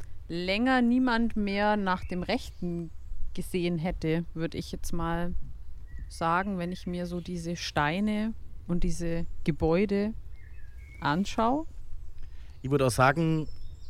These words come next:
Speaker 2: dass man sagen kann, dass diese Steingebilde schon mittelalt sind, würde ich fast behaupten.
Speaker 1: Ja, eher so mittel.
Speaker 2: So mittelalt.
Speaker 1: Definitiv.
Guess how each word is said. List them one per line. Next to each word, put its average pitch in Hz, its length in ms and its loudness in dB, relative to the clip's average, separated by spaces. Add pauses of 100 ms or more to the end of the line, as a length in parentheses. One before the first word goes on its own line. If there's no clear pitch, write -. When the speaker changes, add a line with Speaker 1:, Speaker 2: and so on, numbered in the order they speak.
(560)
Speaker 2:
dass 131 160 4
man 131 100 6
sagen 160 480 4
kann, 156 220 -2
dass 135 160 2
diese 110 520 0 (560)
Steingebilde 123 1080 4 (1400)
schon 127 400 6
mittelalt 113 1400 6
sind, 98 480 0 (120)
würde 104 180 2
ich 101 240 0 (200)
fast - 320 2
behaupten. 98 580 2
Speaker 1:
Ja, 190 220 8 (320)
eher 175 220 8
so 170 120 2
mittel. 156 360 2 (480)
Speaker 2:
So - 140 8
mittelalt. 104 580 8
Speaker 1:
Definitiv. 160 240 -2